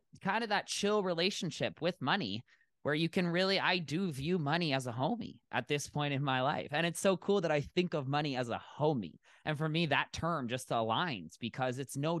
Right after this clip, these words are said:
different than my homies in life. Like, I, I chat to it. I acknowledge it when it comes in. I acknowledge it when it comes out.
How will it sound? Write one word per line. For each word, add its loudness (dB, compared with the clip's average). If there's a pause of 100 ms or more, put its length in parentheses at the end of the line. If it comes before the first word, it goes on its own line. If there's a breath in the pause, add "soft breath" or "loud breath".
(120)
different -4
than -2 (680 soft breath)
my 2
homies 4
in 0
life. 0
Like, -2
I, -2 (160)
I -2
chat 0
to 0
it. 6
I 4
acknowledge 0
it 0
when -4
it -6
comes -8
in. -2 (360)
I 2
acknowledge -2
it -2
when -6
it -10
comes -10
out. 2